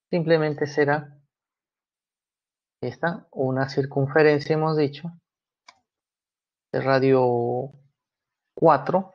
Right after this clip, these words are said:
¿no? Por dato, nos dicen que el radio vale cuatro, ¿ya? Circunferencia de radio cuatro. Le vamos a sumar el cuadrado, ahí está, perímetro del cuadrado.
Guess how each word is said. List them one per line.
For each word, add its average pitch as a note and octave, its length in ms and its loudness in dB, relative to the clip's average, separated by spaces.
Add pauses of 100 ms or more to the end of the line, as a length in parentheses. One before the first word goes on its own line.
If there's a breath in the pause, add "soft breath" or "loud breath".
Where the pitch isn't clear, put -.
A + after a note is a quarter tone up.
(100)
¿no? F3 200 -6
Por - 180 -2
dato, C3 340 2
nos C3 140 -2
dicen B2 260 -2
que B2 80 -2
el A#2+ 280 -2
radio B2 340 2
vale A#2+ 280 2
cuatro, D#3+ 420 0 (880)
¿ya? D#3+ 180 -6 (300)
Circunferencia C3+ 760 -2
de B2+ 60 2
radio C3+ 340 4
cuatro. D3+ 400 0 (1300)
Le C#3 140 6
vamos C#3 340 4
a C#3+ 40 -2
sumar C#3+ 560 -2 (2250)
el C#3+ 340 4
cuadrado, C#3+ 840 4 (160)
ahí B2 120 -10
está, - 400 -6
perímetro B2+ 520 -4
del C3 160 -4
cuadrado. C#3+ 680 -2